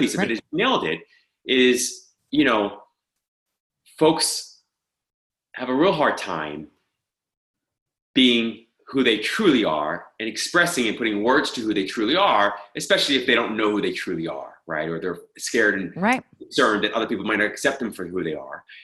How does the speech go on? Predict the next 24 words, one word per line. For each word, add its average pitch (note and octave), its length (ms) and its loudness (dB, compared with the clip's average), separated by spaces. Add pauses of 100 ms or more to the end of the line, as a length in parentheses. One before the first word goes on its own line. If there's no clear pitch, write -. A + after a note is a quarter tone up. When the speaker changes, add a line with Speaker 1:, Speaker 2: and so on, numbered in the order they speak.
Speaker 1:
And C3+ 120 0
that's D3 180 -2
just E3 200 2
as D#3+ 160 0
true, A2+ 520 2 (920)
if A#2+ 120 -6
not B2 180 0
more C#3+ 200 4
true, E2+ 540 -2 (800)
among C3 400 2
the G#2+ 140 -2
mental G#2 240 -6
health F#2 280 -2 (680)
community, E2+ 640 -4 (420)
um, F#2+ 200 -2
as C3 140 -2
Speaker 2:
Mm-hmm. D3+ 80 -6
Speaker 1:
it A2 60 -2
is - 60 -4
anywhere G#2 260 0
else G2+ 180 0
in G#2+ 60 -4
the G#2 60 -2
world, E3+ 320 -2